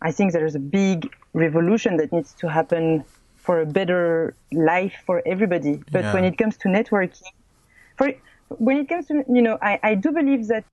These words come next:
Speaker 1: I am one of these weird people that, who think that men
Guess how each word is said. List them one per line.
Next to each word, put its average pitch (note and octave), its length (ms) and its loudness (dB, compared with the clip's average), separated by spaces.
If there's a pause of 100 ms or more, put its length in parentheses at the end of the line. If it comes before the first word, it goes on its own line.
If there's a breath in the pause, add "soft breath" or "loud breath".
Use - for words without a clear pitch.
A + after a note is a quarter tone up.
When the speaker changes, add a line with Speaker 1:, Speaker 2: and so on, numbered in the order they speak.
(240)
Speaker 1:
I G#3 120 2
am G#3+ 160 2
one A3+ 180 2
of G3 140 -2
these F#3+ 180 2
weird A#3+ 280 2
people G#3+ 320 0
that, F#3 220 -2 (400)
who F#3+ 200 0
think A3 480 2
that F#3 440 0 (420 soft breath)
men G#3+ 420 2